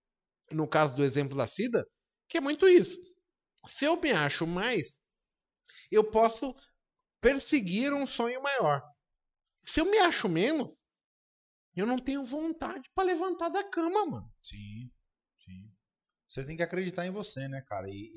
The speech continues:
Speaker 2: e realmente ela tá sendo mu-, muito sensata em alguns dias ficar de fora. Olha só, uma pessoa que tá iniciando agora falar uma coisa dessa. E, e, pô, é, é justamente sobre isso que eu, que eu sempre digo. A pessoa saber avaliar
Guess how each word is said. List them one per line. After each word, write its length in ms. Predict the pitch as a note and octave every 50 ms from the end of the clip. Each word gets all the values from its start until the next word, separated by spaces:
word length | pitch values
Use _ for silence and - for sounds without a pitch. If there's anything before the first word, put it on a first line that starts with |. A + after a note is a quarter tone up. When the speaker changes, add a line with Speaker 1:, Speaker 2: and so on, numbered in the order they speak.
| G#2 G#2
Speaker 2:
e 40 | G#2
realmente 500 | A2 A#2+ B2+ B2 A#2 A#2 B2 C#3 - D3
ela 160 | C3+ C3 C3
tá 160 | - C#3 C3+
sendo 240 | - - B2+ B2+ B2+
mu-, 180 | B2 A#2 A#2+ B2+ B2
muito 200 | C3 D3 E3 -
sensata 720 | - - D#3 C#3+ A#2+ - - A#2+ A#2 D3 D#3+ - F#3 F3+ _ _ _ _ - _ _ _ A2+
em 80 | A2+
alguns 360 | A#2+ A#2+ A2+ A2+ C3 C#3 C3
dias 220 | A2+ A#2+ C#3 C#3 -
ficar 240 | - - - D#3+ E3
de 100 | F3 F#3
fora. 280 | - - D3 C3 A#2
Olha 140 | A#2 D3 E3
só, 300 | - - C3+ A#2 G#2 F#2 - - _ _ _ _ _ _ _
uma 100 | A2 G#2+
pessoa 280 | - B2 A2+ - B2+ A#2+
que 60 | A2
tá 120 | - C3 C3
iniciando 420 | C3 C3+ B2+ - - B2+ C3+ C3+
agora 340 | C3 B2 A2 A#2 B2+ C#3+ C3+
falar 200 | - B2 A#2+ B2
uma 140 | A#2+ A#2+ A#2
coisa 260 | - A#2+ A#2 A2 A2
dessa. 360 | G#2 G#2 G#2 G2+ G2+ - - _ _
E, 240 | F#2+ G2+ G2+ G2 G2+
e, 400 | - _ - - F#3+ F#3+ F#3 F3+ _ _ _ _ _ - _ _ _ _ _ _ _
pô, 200 | - A#2 G#2 G2+
é, 500 | G2 G2+ G#2+ A2+ B2 C#3 D#3 D#3+ E3+ F3 - C#3+ C3
é 60 | C3
justamente 480 | B2+ D3+ F3+ - - F3 E3 F3+ F3+ -
sobre 280 | - G3 F#3+ F3+ D#3
isso 200 | E3 F3+ F3+ F#3
que 80 | - G#3+
eu, 120 | A3 A3 A3 - _
que 60 | -
eu 60 | F#3
sempre 320 | F#3 F3+ F3+ F3+ G#3 G#3 F#3+
digo. 360 | D#3 C#3+ D3 C#3 A2+ A2 A2
A 60 | G#2+
pessoa 300 | - A#2 A2+ - - C3
saber 380 | - - C#3 B2+ - C#3 D#3 F#3
avaliar 600 | F#3+ E3+ F3 E3 D3 C#3+ C3 C3 B2+ D3+ F3